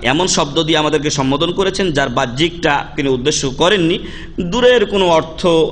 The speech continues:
যা ঘেঁটে ঘেঁটে আমাদেরকে বের করতে হবে, গোপন ভেদ, রহস্য,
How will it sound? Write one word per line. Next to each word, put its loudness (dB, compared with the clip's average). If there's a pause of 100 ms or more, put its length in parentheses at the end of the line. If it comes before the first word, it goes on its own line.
যা 2
ঘেঁটে 0
ঘেঁটে -2
আমাদেরকে 0
বের 2
করতে -4
হবে, 0 (320)
গোপন 2
ভেদ, 2
রহস্য, 2